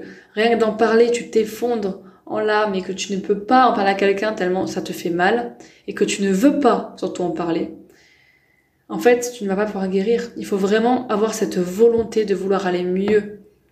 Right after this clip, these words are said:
de ne pas rester dans son schéma, euh, répétitif, cette, c'est ce pattern, comme on dit, ce, ouais, ce schéma, en fait, qui, qui est un schéma toxique qui se répète encore et encore et encore. Tu vois, il faut vraiment vouloir briser cette chaîne.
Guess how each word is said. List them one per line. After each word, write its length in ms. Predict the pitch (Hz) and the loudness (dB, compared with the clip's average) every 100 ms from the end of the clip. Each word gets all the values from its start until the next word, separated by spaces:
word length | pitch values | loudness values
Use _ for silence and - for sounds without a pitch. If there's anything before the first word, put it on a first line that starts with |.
| - | -6
de 120 | 202 | -2
ne 100 | 196 | 0
pas 180 | 185 226 | 2 2
rester 220 | 220 202 | 2 2
dans 100 | 208 | 0
son 160 | - 185 | -2 -2
schéma, 600 | 185 - 214 202 196 - - - - - _ _ - | 0 0 0 2 0 -2 -14 -20 -20 -20 _ _ -4
euh, 220 | 196 190 | 2 4
répétitif, 680 | 202 208 202 202 - 214 | 4 2 0 -2 0 0
cette, 300 | - 175 - 185 180 - - | 0 0 2 2 2 -4 -14
c'est 160 | - 185 | -6 -2
ce 100 | 185 | 0
pattern, 520 | 208 202 214 208 202 - | 2 2 2 0 0 -4
comme 140 | 190 | -4
on 40 | 190 | -2
dit, 140 | 190 | -2
ce, 140 | 190 185 | -2 0
ouais, 140 | 202 | 0
ce 140 | 202 | 0
schéma, 380 | 170 - 202 214 | -2 0 2 4
en 100 | 202 | 2
fait, 420 | 196 185 - - - _ _ _ _ _ - - - - _ _ _ | 2 -2 -2 -10 -20 _ _ _ _ _ -20 -20 -20 -20 _ _ _
qui, 680 | - 208 196 190 190 190 190 | -8 -4 0 0 0 -2 -6
qui 220 | - 202 196 | -6 2 4
est 220 | 190 208 | 2 -2
un 60 | |
schéma 200 | 190 202 | -2 0
toxique 440 | 196 226 - - - | 2 2 2 -2 -4
qui 80 | - | -2
se 140 | 208 | 2
répète 520 | 202 208 - 202 - | 2 2 4 2 0
encore 380 | 220 214 - 190 | -6 -4 0 2
et 80 | 185 | 0
encore 320 | 190 - 202 | -2 0 0
et 40 | 185 | 0
encore. 440 | 190 190 196 - - - - - - _ | -2 -2 -6 -8 -20 -20 -20 -20 -20 _
Tu 120 | - 202 | -8 0
vois, 200 | 208 208 | 2 2
il 80 | - | 0
faut 120 | 202 | 0
vraiment 280 | 208 233 240 | 2 4 2
vouloir 460 | 214 233 240 214 | 4 4 4 0
briser 380 | 202 214 214 226 | 2 4 4 0
cette 100 | - | 0
chaîne. 340 | 254 220 180 | -2 -2 -4